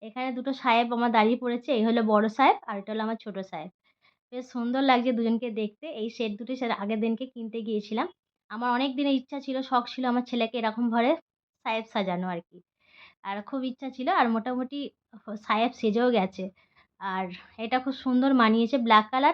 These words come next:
তো, খুব সুন্দর মানিয়েছে আমার ছেলেকে। খুব সুন্দর লাগছে। ছটার মতো বাজতে যায়, পুরো পাক্কা ছটা বাজতে যায়। আমি অন্তত রেডি হচ্ছি সাড়ে চারটে থেকে, কারণ জানি তো মেয়েদের তো দেরিই হয়, শাড়ি পরো, মেকআপ বলো, যাই হোক, মেয়েদের দেরি হয়।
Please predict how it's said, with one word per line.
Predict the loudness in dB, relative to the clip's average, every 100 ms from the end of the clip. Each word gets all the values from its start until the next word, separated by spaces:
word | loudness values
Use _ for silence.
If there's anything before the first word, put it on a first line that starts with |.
| 0
তো, | -4 -4 -6 _
খুব | _ -20
সুন্দর | -8 -6 -4 -2
মানিয়েছে | 0 -2 -4 -4
আমার | -6
ছেলেকে। | -4 -6 -6 -10 -20 _ _ _ -16
খুব | -12
সুন্দর | -8 -6 -4
লাগছে। | -2 -2 -2 -12 -10
ছটার | -6 -2 0
মতো | -2 0
বাজতে | 2 4 4
যায়, | 0 -2
পুরো | -6
পাক্কা | -6 -10 -10 -16
ছটা | -10 -8 -2
বাজতে | -2 -2 -2
যায়। | -2 -2 _ _ _ _
আমি | -12 -8 -4
অন্তত | -4 -4 -8 -8 -12 -14 _ -14
রেডি | -8 -6 -2
হচ্ছি | -2 -4 -2
সাড়ে | 0 2
চারটে | 0 -4 -12
থেকে, | -14 -18 _ -10
কারণ | -8 -4
জানি | -4 -4
তো | -4 -2
মেয়েদের | 2 2 2 -2
তো | -4
দেরিই | -2 0 0 0
হয়, | 2 2 2
শাড়ি | 4 4 2 -2 -6
পরো, | -6 -4
মেকআপ | -4 -4 -4 -6
বলো, | -2 -2 0
যাই | 0 0
হোক, | 0 -2 -4 _ _ _ _
মেয়েদের | -8 -4 0
দেরি | 2 2 4
হয়। | 2